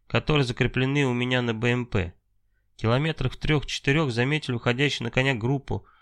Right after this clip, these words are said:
в двадцать человек. Быстро развернулись. Саня прыгает к миномёту и со второй мины накрывает цель. Почти очередью отстреливает ещё две кассеты.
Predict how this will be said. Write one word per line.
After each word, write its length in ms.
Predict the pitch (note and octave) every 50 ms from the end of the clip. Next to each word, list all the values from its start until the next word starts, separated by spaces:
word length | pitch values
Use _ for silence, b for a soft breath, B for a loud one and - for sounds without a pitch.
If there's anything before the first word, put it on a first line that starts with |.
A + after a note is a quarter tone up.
| b b b
в 80 | - F#2+
двадцать 360 | G#2 B2 C3+ C3+ - - -
человек. 560 | - - B2 C3 C3 C3 A#2 F#2 E2+ - - _ _ _ _ _ _ _ _ _ -
Быстро 320 | A2+ C#3+ E3 D3+ - C3
развернулись. 680 | B2 B2+ A#2+ A#2+ B2+ C3+ C#3 C3+ C3+ B2+ G#2 F2+ F2 -
Саня 320 | - - D3 D3+ D3 B2
прыгает 400 | A2+ - C#3 C#3 C3+ B2 B2+ -
к 40 | -
миномёту 580 | B2 A#2+ B2 B2+ B2+ C#3 D3+ D#3+ D3+ - - A2
и 280 | - - C3 D3+ D3
со 160 | B2+ - - B2
второй 360 | - - C3 C3 C#3 C#3 C3+
мины 240 | C3+ D3 D3+ C#3 B2+
накрывает 580 | A#2 A2+ - - A#2+ B2+ B2+ B2+ A#2+ A2 -
цель. 260 | - - A#2+ G#2+ F2+ F#2
Почти 420 | - - A2+ A2 - - - C#3
очередью 440 | B2+ C3+ C3 - - A2 G2+ G#2+ A2
отстреливает 560 | G#2 - - - B2 B2+ A#2+ A#2 G#2+ G#2 -
ещё 280 | A2 G#2 - - B2+ G#2+
две 180 | G2 G#2 G#2+
кассеты. 560 | G#2 - G#2+ G#2 - - G#2 F#2 - - -